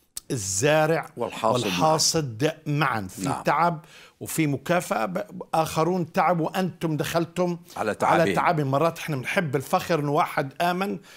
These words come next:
Speaker 1: بس بيكون قبلينا في أربعين شخص حكى معه.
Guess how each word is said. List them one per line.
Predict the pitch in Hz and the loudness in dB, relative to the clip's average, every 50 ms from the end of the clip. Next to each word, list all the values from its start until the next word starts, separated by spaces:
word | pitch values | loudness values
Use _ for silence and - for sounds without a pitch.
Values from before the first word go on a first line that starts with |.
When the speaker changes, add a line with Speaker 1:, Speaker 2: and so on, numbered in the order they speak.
| - - _ - | -20 -20 _ -4
Speaker 1:
بس | 139 151 151 - | -2 -2 0 0
بيكون | 151 156 156 160 - 196 190 180 170 160 156 | 0 -2 -2 0 0 2 2 2 2 2 0
قبلينا | 165 - - 156 131 113 143 175 180 170 160 | 0 0 0 -2 0 2 2 2 2 2 0
في | - - 175 - - | 0 0 -2 0 2
أربعين | 160 147 110 123 143 170 196 185 | 0 0 0 -2 -2 -2 -2 -2
شخص | - - - 190 175 - - - - - - - - - - _ | -2 0 0 0 0 0 -4 -6 -8 -10 -12 -18 -20 -20 -20 _
حكى | - - - - 180 175 - - 170 160 156 - - - | -10 -4 0 0 0 0 2 2 2 4 4 2 0 0
معه. | 151 147 120 127 120 95 - | 2 2 4 4 2 0 -4